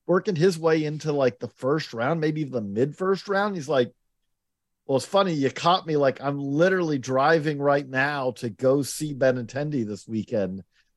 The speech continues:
I think you're right." And I'm like, "Okay, I felt good about it." It's like, yes. And, and at that point, it was like, "Yes, he should be in our first round consideration." And he just kept moving up.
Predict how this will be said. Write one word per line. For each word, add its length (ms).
I 100
think 300
you're 100
right." 400
And 100
I'm 120
like, 180
"Okay, 220
I 40
felt 280
good 160
about 240
it." 120
It's 140
like, 260
yes. 380
And, 440
and 220
at 180
that 240
point, 240
it 80
was 160
like, 280
"Yes, 280
he 80
should 240
be 140
in 60
our 140
first 380
round 320
consideration." 640
And 80
he 60
just 200
kept 240
moving 320
up. 320